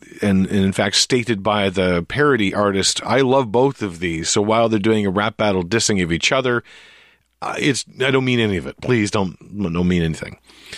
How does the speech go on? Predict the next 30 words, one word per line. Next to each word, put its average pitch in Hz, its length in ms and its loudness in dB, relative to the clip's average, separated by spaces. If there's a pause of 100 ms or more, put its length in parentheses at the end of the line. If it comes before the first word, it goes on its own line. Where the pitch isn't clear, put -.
(840)
So 107 340 0
again, 98 300 -2
new 151 140 4
Billie 127 280 2
Eilish, 113 320 2
didn't 110 180 0
know 104 120 2
N 101 180 0
F. 80 260 -4
Started 143 280 0
looking 135 240 0
into, 113 200 -2
in-, 107 240 0
into 104 320 -2
N 107 160 2
F, 95 380 -4
and 92 240 0
there's 92 220 2
a 98 40 2
number 95 200 2
of 85 80 -2
very 101 280 2
compelling, 92 640 -2
uh, 87 300 -2
videos, 85 540 0
music 117 260 0
videos, 69 320 -8
proper 262 360 -2
music 196 400 2
videos, - 460 -4